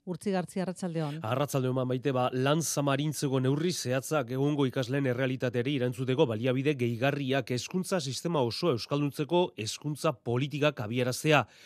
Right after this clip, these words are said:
Speaker 2: Hainbat dira, Esteilas, ela eta Comisiones Obreras sindikatuek mahai gainean jarri dituzten aldarrikapenak, baina horien guztien artetik hiru gai lentzen dira. Nagore Iturrioz, Esteilas, Soni Aldabe, Comisiones Obreras.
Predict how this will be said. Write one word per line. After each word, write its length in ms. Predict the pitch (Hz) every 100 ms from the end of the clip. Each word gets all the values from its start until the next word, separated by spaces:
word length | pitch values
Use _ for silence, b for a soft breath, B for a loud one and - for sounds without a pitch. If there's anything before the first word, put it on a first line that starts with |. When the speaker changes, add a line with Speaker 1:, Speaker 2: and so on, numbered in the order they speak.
| B
Speaker 2:
Hainbat 280 | 180 208 220
dira, 200 | 185 120 90
Esteilas, 580 | 98 160 165 185 - -
ela 200 | 127 147
eta 160 | 147
Comisiones 480 | 131 110 110 147 139
Obreras 240 | 127 135 123
sindikatuek 460 | 127 123 117 117
mahai 200 | 117 120 120
gainean 300 | 117 143 120
jarri 220 | 113 127
dituzten 320 | 123 131 131
aldarrikapenak, 600 | 117 117 120 127 131 175 151
baina 260 | 160 170 165 B B B
horien 280 | 160 208 233
guztien 360 | 180 - 151
artetik 480 | 143 165 147 175 - -
hiru 260 | 143 170 139
gai 160 | 76
lentzen 320 | 85 127 - 143
dira. 280 | 131 82 -
Nagore 320 | 95 131 180 117
Iturrioz, 460 | - 90 85 82
Esteilas, 560 | 107 165 165 156 147 -
Soni 360 | - 156 202 185
Aldabe, 260 | 143 139 139
Comisiones 460 | 135 127 135 113
Obreras. 420 | 123 117 82 -